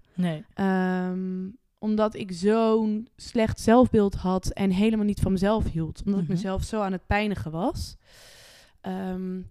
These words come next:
Speaker 2: nou, en toen ik dus in mijn eentje op reis ging, dat heeft echt wel mezelf tot inzichten gebracht. Dus ik heb het, denk ik, uiteindelijk voor een heel groot deel zelf gedaan. Nou, en wat natuurlijk wel gewoon heeft meegeholpen, is de mensen om me heen.
Speaker 1: Ja.
Speaker 2: Ehm,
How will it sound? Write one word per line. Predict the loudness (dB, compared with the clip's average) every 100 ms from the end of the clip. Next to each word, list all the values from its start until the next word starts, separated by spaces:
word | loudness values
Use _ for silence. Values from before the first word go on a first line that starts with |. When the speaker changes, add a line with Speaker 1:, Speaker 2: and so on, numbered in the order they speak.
| -20 -8
Speaker 2:
nou, | 0 0
en |
toen | 2 0
ik | 0 -6
dus | -4 -4 -2
in | -4
mijn | -2
eentje | -2 0
op | 0
reis | 0 0
ging, | -2 -4
dat | -2
heeft | -2 -2
echt | -6 -6 -12
wel | -2 0 2 0
mezelf | 0 -2 -2 -2
tot | -2 -2
inzichten | -2 -2 -2 -6
gebracht. | -6 -8 -8 -6
Dus | -6
ik | -2
heb | 0
het, | 4
denk | 2 0
ik, | -4
uiteindelijk | -2 0 2 2 0 -2 -16 -20 -20 -20 -20
voor | -4 -2 0
een | 0
heel | 0
groot | 0 -2 0
deel | 2 0
zelf | 0 0 -2
gedaan. | -6 -8 -6 -8 -10 _ -20 -20 -8
Nou, | -4 -2
en | -4
wat | -4
natuurlijk | -6 -4 -4 -2
wel | -2 -2 -4
gewoon | -4 -2
heeft | -2 0
meegeholpen, | 0 2 0 2 0
is |
de | 0
mensen | -2 -2 -2
om | -4
me | -2
heen. | -2 -2 -4 -8 -12 _
Speaker 1:
Ja. | 2 2 0 -8
Speaker 2:
Ehm, | -10 -8 -8 -8